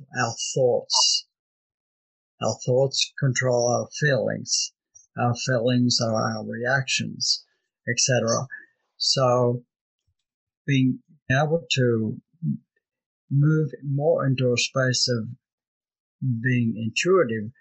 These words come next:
allows us to get a better perception of the overall picture of what's happening right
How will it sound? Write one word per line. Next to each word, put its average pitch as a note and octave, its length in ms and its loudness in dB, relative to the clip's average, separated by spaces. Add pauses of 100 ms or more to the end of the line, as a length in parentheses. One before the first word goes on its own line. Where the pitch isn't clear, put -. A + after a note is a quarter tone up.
(280)
allows C3+ 720 2
us B2+ 560 -2
to C3+ 80 -2
get C3 260 -2
a A#2+ 160 -2 (100)
better C#3 400 0
perception B2 720 0 (560)
of C3+ 260 0
the C3+ 260 2
overall C3+ 720 0 (100)
picture B2+ 480 -2 (440)
of B2+ 120 0
what's B2+ 360 0
happening B2 580 0
right B2 320 0